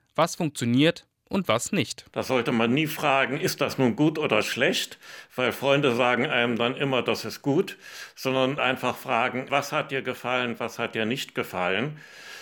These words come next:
Speaker 2: Weil auf die Art und Weise lernt man seine eigenen Schwächen und seine eigenen Stärken kennen.
Speaker 1: Doch wenn das alles so klar und gut vermittelbar ist, warum habe ich dann noch nie davon gehört, dass Günter Grass so etwas in seinem Regal hatte?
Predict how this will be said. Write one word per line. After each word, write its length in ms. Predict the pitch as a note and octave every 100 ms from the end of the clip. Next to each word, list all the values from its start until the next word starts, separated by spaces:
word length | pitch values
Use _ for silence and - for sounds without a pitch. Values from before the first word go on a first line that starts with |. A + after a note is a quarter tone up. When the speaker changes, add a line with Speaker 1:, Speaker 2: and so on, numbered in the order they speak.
| -
Speaker 2:
Weil 120 | A#2 A#2+
auf 120 | A2+
die 160 | D3
Art 180 | D3+ D3
und 160 | C#3+ -
Weise 380 | C3 B2+ B2+ C3+
lernt 360 | A2+ A2+ A#2+
man 140 | A#2+ G#2+
seine 240 | A2+ A#2+
eigenen 400 | A#2+ B2 A#2+ A2+
Schwächen 460 | - A#2+ - A#2 A#2+
und 180 | A2+
seine 320 | G2+ A#2+ G#2+ A#2+
eigenen 360 | G#2 G#2+ A2+
Stärken 480 | - A#2 G#2+ - G#2+
kennen. 360 | - E2+ D2 -
Speaker 1:
Doch 260 | E3+ D3 D3
wenn 140 | F3+
das 160 | F3+ -
alles 200 | E3+ D#3+
so 120 | D3
klar 400 | - - E3+ F3
und 120 | C3+
gut 200 | - E3
vermittelbar 560 | C#3+ E3 G3+ C#3+ A#2+ A#2
ist, 260 | D#3 - - _
warum 260 | - C#3+ D3+
habe 160 | F#3 F#3
ich 80 |
dann 140 | D#3+ C#3+
noch 180 | C3+ C3+
nie 160 | F3+
davon 320 | F#3 D3+ D3+
gehört, 400 | C#3 B2+ E3 F3+
dass 180 | B2 -
Günter 300 | E3 E3 C3+
Grass 320 | B2 C#3 E3
so 80 | -
etwas 260 | A2 - C#3+
in 80 | C#3
seinem 220 | C3 B2
Regal 420 | A#2+ A#2+ D3 F3+
hatte? 300 | A#2+ - G2